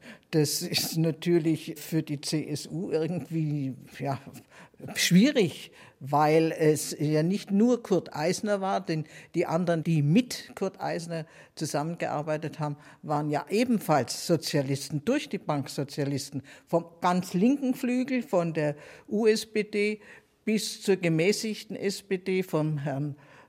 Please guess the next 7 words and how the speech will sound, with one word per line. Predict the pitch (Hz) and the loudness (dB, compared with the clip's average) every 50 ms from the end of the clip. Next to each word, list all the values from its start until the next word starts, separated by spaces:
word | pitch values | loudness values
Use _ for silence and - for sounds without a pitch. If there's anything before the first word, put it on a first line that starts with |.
| _ - _ | _ -16 _
Auer | - 160 170 180 190 196 202 196 190 - | 0 2 4 6 6 6 6 6 4 2
und | - 165 160 143 139 | 0 -4 -6 -4 -2
Hoffmann, | 175 190 202 196 - 226 208 208 208 214 214 - - - - - _ _ _ | 0 0 -2 -2 -2 -4 -2 -2 -2 -4 -6 -10 -14 -20 -20 -20 _ _ _
alles | - 160 175 185 262 247 - | 2 4 4 4 4 0 -2
S | - - 208 208 - | -2 -2 -2 -2 -4
P | - 196 190 | -6 -6 -4
Dler. | 175 - 175 165 151 147 139 | -2 0 0 0 2 0 -2